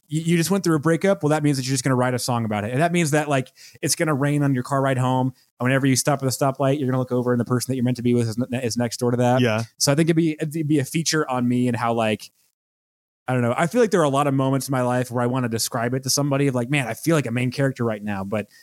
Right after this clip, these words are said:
Speaker 1: it doesn't matter 'cause it's just in my own head. So
Speaker 2: Mm-hmm.
Speaker 1: having it in a, in a magazine would be really fun. Um, and I think that my, um,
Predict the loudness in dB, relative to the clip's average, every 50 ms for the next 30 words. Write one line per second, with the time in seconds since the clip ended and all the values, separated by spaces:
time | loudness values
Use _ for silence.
0 | _ _ _ -2 0 0 2 2 2 0 0 0 0 -2 -4 -4 -2 -2 -2 -2
1 | -2 -2 -2 -2 0 0 0 0 -2 -2 -2 -2 -2 -2 -2 -2 -2 0 0 2
2 | 2 4 4 4 2 2 2 2 2 2 4 2 2 2 0 -2 -2 -2 -4 -6
3 | -6 -6 -4 -2 -2 0 0 0 0 0 0 0 0 0 0 -2 -4 -6 -6 -4
4 | -2 0 0 0 0 -2 -2 -4 -4 -2 -2 -2 -4 -4 -8 _ _ _ _ -4
5 | -2 -2 -2 0 0 0 0 2 2 0 0 0 -2 -2 0 0 2 2 2 2
6 | 2 2 0 0 -2 -2 -2 0 0 -2 -2 -4 -4 -6 -6